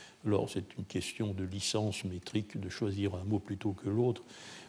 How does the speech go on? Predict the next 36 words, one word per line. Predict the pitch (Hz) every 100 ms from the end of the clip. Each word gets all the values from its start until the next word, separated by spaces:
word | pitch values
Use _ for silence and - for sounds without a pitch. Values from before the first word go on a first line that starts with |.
| -
mais | 127 135 -
ces | -
deux | 113 120
termes | 113 156 143
qui | 123 113
désignent | 104 113 107 107
l'homme | 123 135 110
en |
tant | 104 -
que | 101 -
mortel | 101 - 139 127
sont, | - 113 107 -
eux, | 180 214 - - - - _
toujours | - 214 131 160 175 - -
associés | 120 - 110 - 107 107 - - -
à | 127 123 -
Daiva. | 110 - 123 - - - - - - - -
Alors, | 156 -
je | 135
crois | 131 - 185
qu'il | - 117
n'y | 110 113
a | 147
dans | 110 101
une, | 95 98 90 90 87 - - - 156
euh, | - 95 - - - 165
dans, | 127 107 - - -
euh, | - - - - -
ici, | 127 - 147 -
euh, | - -
il | 117
faut, | - -
il |
faut | - -
tirer, | - 110 107 - - - - -
euh, | 110 107 104 -